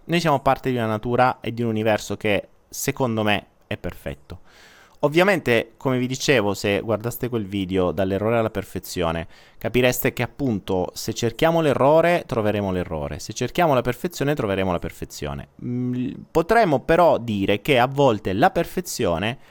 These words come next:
non la trovi subito. La puoi trovare a volte a distanza di anni. Infatti, spesso e volentieri,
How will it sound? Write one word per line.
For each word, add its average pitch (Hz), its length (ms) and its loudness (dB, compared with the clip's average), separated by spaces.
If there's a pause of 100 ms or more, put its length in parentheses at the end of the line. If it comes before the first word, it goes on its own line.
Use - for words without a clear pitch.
(380)
non 190 480 2
la 160 160 6
trovi 123 720 2 (160)
subito. 82 640 -6 (600)
La 135 180 2
puoi 180 160 2
trovare 175 320 4
a 165 60 4
volte 147 220 2
a 151 40 2
distanza 120 420 -4
di 113 140 0
anni. 69 320 -4 (640)
Infatti, 147 400 0
spesso - 440 0
e 180 40 2
volentieri, 139 680 2